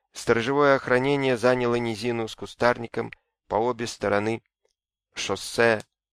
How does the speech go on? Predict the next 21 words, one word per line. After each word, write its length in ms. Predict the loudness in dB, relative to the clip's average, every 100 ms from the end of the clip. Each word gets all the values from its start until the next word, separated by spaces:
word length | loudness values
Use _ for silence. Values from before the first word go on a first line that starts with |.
| _ -4
Райгрод-Лык 1120 | 2 2 2 -2 -2 -4 -6 -4 -4 -4 -12 _ _ _ _ _
и 100 | 0
вошло 360 | 0 0 -4
в 60 | -4
связь 560 | -6 0 0 0 -4 -16 -20 _ _ _ _ _
со 220 | -10 -4 -4
сторожевым 760 | 0 0 0 -2 -2 -4 -6 _ _ -8
охранением 680 | -4 0 2 2 0 0
сорок 340 | -2 -4 -4 -6
третьей 360 | -6 -8 -8
дивизии, 560 | -10 -8 -8 -6 -8 -10 _ -20 _ _ _
подошедшей 640 | -2 0 2 2 0 -2 -4
к 120 | -6
Лыку 360 | -4 -4 -4 -10
севернее 840 | -6 -2 0 -2 -2 0 0 -2 -8
двадцать 360 | -4 -2 0
шестой 360 | -4 -8 -6 -6
дивизии. 500 | -8 -12 -18 -20 _ _ _ _ _ _ _ _
Страница 600 | -16 -4 -2 -2 -4 -10
двадцать 400 | -6 -6 -8 -12
третья. 420 | -12 -14 -16 -20